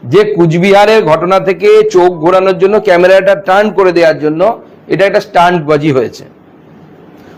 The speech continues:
হকার যথারীতি ওরকমই থাকবে, কিছু কাজের কাজ কিছু হবে না, আর হলে পরেও তাকে নোটিশ দিয়ে সরানো উচিত, তাদের অল্টারনেটিভ ব্যবস্থা করা উচিত।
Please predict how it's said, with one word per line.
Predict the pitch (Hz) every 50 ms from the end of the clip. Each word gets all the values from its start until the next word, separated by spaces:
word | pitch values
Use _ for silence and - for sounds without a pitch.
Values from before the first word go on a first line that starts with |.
| - -
হকার | 135 151 - 180 196 190 165
যথারীতি | 175 160 165 175 180 180 180 202
ওরকমই | 185 175 180 175 196 202 202 180
থাকবে, | 180 180 190 185 196 - - - - - - _ _ _ _ _ - - - - - - - - - -
কিছু | - 127 120 -
কাজের | 151 151 165 180 175 175
কাজ | 190 180 -
কিছু | 185 175 175 185
হবে | 165 175 175 180 185
না, | 196 190
আর | 175 147
হলে | 143 147 170 170
পরেও | 170 185 190 196
তাকে | 185 185 175 185 185
নোটিশ | 165 147 143 - 160 180 180 175 165
দিয়ে | 165 190 196 196 196 196 185 180 - - - - - _ _ - _ -
সরানো | - 156 160 185 190 196 196 190
উচিত, | 185 185 196 190 - -
তাদের | 156 156 170 196 196 - -
অল্টারনেটিভ | 170 156 151 151 147 185 196 202 208 196 175 214 220 190 196 - - - - -
ব্যবস্থা | 147 196 233 269 285 - 269 240 202
করা | - 143 127 120
উচিত। | 113 110 - - -